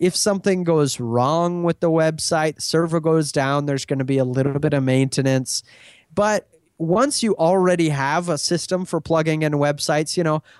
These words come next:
I already got my hosting in check. I already got my Ama-, Amazon affiliate in check. All this stuff, I already have a system to do.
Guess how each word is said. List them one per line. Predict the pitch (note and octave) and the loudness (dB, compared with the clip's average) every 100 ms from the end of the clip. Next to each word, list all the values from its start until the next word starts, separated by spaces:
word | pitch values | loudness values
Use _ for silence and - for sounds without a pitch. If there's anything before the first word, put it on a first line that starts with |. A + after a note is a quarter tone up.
| - | -4
I | F#3 | 0
already | G3+ | 2
got | F#3+ F#3 | 2 0
my | F#3+ F#3+ | 0 0
hosting | D#3 D#3+ - F3 | 0 0 -2 -4
in | E3+ F3 | -4 -4
check. | - C3+ C3+ - | -2 0 0 -2
I | C3+ | -2
already | D3+ E3+ | 0 0
got | E3 D3+ | -2 -2
my | D#3+ | -2
Ama-, | D#3 D#3+ D#3+ D#3+ - | 0 0 0 0 0
Amazon | E3 E3 E3+ D#3+ D#3+ | 0 0 0 0 0
affiliate | D#3 E3 D#3+ D#3 | 0 0 2 0
in | D3+ D3 | -2 -4
check. | - C#3 C#3 | -2 -2 0
All | F#3 B3+ | 0 2
this | A3 | 0
stuff, | - F#3+ - | 0 -2 -2
I | F3 | -2
already | F#3+ A#3 A3 | 0 0 0
have | D#3 G3 G#3 | 0 -2 0
a | D#3+ | -2
system | - F3+ - E3 D3+ | 0 -2 0 -4 -2
to | D#3 | -6
do. | C#3+ E3 D#3 C#3 | 0 2 4 2